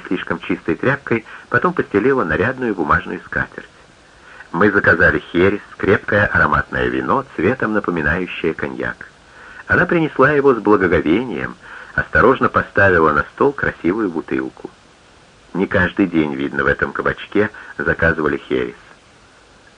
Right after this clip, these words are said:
«Лучшее из того, что у меня есть», — гордо сказала она.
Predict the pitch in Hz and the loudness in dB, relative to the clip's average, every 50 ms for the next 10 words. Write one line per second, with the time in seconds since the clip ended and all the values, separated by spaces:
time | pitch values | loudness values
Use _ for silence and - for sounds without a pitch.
0 | _ - 78 67 60 71 78 92 98 - - - - 101 85 76 71 65 - - | _ -2 -2 0 2 2 2 2 2 0 -2 0 0 2 2 2 0 -4 -6 -12
1 | - - - - 82 80 - - 78 71 71 71 71 - - - 80 82 80 82 | -18 -20 -10 -8 -8 -8 -4 -2 0 2 2 2 0 0 0 2 2 2 2 0
2 | 90 80 80 78 - 73 69 69 - - - - - - - _ - - _ _ | -2 -2 -4 -4 -2 -2 -4 -4 -4 -8 -16 -20 -20 -20 -20 _ -20 -20 _ _
3 | _ _ 80 80 78 78 76 71 71 - - - 73 71 71 67 65 67 69 65 | _ _ -2 0 2 2 2 0 -4 -4 -2 -2 -2 0 0 0 2 0 0 0
4 | 65 67 67 | -2 -4 -6